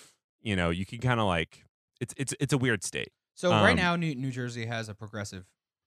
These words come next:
Speaker 2: Democratic governor, ostensibly. So they're, so basically, there's been a lot going on in both of these states, even before Prop twenty-two passed.
Speaker 1: Mm-hmm.
Speaker 2: Um, in January, New York Governor Andrew Cuomo was gonna have a commission to study gig worker classification,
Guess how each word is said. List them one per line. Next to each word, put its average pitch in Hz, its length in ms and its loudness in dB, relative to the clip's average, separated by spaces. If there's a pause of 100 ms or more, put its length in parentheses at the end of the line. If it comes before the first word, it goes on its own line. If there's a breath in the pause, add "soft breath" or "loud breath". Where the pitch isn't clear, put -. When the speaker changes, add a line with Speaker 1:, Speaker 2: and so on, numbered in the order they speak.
(280)
Speaker 2:
Democratic 101 420 -8
governor, 104 440 -8 (120)
ostensibly. 117 580 -8
So 101 300 -6 (200)
they're, 110 380 -6 (360)
so - 160 -2
basically, 185 380 0
there's 139 160 -4
been 135 80 -10
a 120 80 -8
lot 110 240 -6
going 110 200 -10
on 101 160 -10
in 98 80 -10
both 98 220 -12
of - 60 -20
these 110 160 -10
states, 110 300 -8
even 104 160 -18
before 101 260 -12
Prop 104 260 -12
twenty-two 98 320 -12
passed. - 520 -8 (420)
Speaker 1:
Mm-hmm. 104 140 4
Speaker 2:
Um, 95 400 0 (420)
in 127 100 -6
January, 147 800 -2
New 123 100 -6
York 127 180 -6
Governor 117 320 -8
Andrew 110 260 -10 (120)
Cuomo 120 480 -6
was 107 200 -10
gonna 110 160 -8
have 101 340 -6 (100)
a 101 260 -8
commission 120 640 -8
to 110 120 -16
study 104 360 -8
gig 107 200 -12
worker 104 300 -12
classification, 107 880 -10